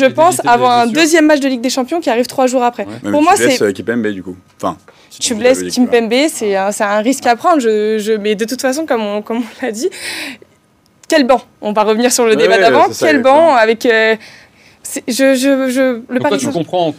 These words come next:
Speaker 1: quelque part
Speaker 2: Je
Speaker 1: Christophe
Speaker 2: comprends que,
Speaker 1: Galtier
Speaker 2: je
Speaker 1: sur son
Speaker 2: comprends
Speaker 1: match
Speaker 2: Galtier
Speaker 1: contre
Speaker 2: parce
Speaker 1: Brest.
Speaker 2: que
Speaker 1: Ok.
Speaker 2: on fait sortir qui ? On fait sortir qui ? Comment on le fait ? Les trois attaquants, euh, de devant sont indéboulonnables pour moi.
Speaker 3: Moi,
Speaker 2: Je
Speaker 3: je
Speaker 2: pense
Speaker 3: pense
Speaker 2: que
Speaker 3: que tu
Speaker 2: Mbappé,
Speaker 1: Même
Speaker 2: Neymar,
Speaker 1: contre Brest.
Speaker 2: Messi,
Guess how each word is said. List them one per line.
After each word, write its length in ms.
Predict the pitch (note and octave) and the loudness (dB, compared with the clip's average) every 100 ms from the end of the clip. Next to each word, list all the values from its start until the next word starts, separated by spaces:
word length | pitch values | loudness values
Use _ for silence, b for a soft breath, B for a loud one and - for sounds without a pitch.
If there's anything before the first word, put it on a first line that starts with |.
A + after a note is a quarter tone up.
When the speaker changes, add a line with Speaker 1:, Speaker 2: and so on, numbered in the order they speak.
| - | -8
Speaker 1:
quelque 160 | A2+ | -6
part 80 | A#2+ | -2
Speaker 2:
Je 80 | A2 | 0
Speaker 1:
Christophe 260 | D4+ - F4+ | 0 0 0
Speaker 2:
comprends 160 | G#4 | 0
que, 60 | G4 | 0
Speaker 1:
Galtier 180 | C#4 A#3+ | 0 0
Speaker 2:
je 60 | |
Speaker 1:
sur 40 | C#4+ | 0
son 60 | |
Speaker 2:
comprends 200 | D4+ D#4 | 0 0
Speaker 1:
match 80 | F4 | 2
Speaker 2:
Galtier 260 | D4+ C4 A#3+ | 2 2 0
Speaker 1:
contre 80 | A3 | 0
Speaker 2:
parce 140 | A3+ | -2
Speaker 1:
Brest. 180 | C4+ B3 | 0 0
Speaker 2:
que 40 | |
Speaker 1:
Ok. 40 | A3+ | 0
Speaker 2:
on 40 | |
fait 100 | C4 | -2
sortir 340 | D4+ D4+ D#4+ - | 0 -2 -2 -4
qui ? 220 | - B3 b b b | -6 -10 b b b
On 60 | A3 | -10
fait 140 | G#3+ | -8
sortir 340 | G#3 G3+ - G3+ | -6 -8 -8 -8
qui ? 240 | - D#4+ | -2 0
Comment 240 | D#4+ A3+ G3+ | 0 -2 -2
on 40 | |
le 60 | G3+ | -2
fait ? 200 | D4 D#4+ B | -2 -2 B
Les 100 | A#3 A3+ | -4 -2
trois 200 | C#4+ C4+ | 0 0
attaquants, 480 | B3 A#3 C4 B3 | 0 0 0 0
euh, 120 | G#3+ G3 | -2 -4
de 100 | G3+ | -2
devant 300 | G#3+ A3 D#4 | -2 -2 -2
sont 200 | - B3 - _ | -2 -6 -8 _
indéboulonnables 680 | B3 A#3+ B3 A3 A#3+ B3+ B3+ | -4 0 0 -2 0 0 0
pour 120 | A3+ | -4
moi. 140 | G#3 G#3 | -4 -4
Speaker 3:
Moi, 20 | |
Speaker 2:
Je 100 | B3 | -4
Speaker 3:
je 40 | |
Speaker 2:
pense 140 | C4 C4+ | -2 -2
Speaker 3:
pense 20 | |
Speaker 2:
que 60 | - | -2
Speaker 3:
que 20 | B3 | 0
tu 80 | |
Speaker 2:
Mbappé, 260 | A#3+ B3 D4 | 0 2 2
Speaker 1:
Même 100 | C#4 | 2
Speaker 2:
Neymar, 300 | B3 B3 B3+ | 2 2 0
Speaker 1:
contre 100 | A#3 | 0
Brest. 200 | A#3 - | -2 0
Speaker 2:
Messi, 120 | E4 | -2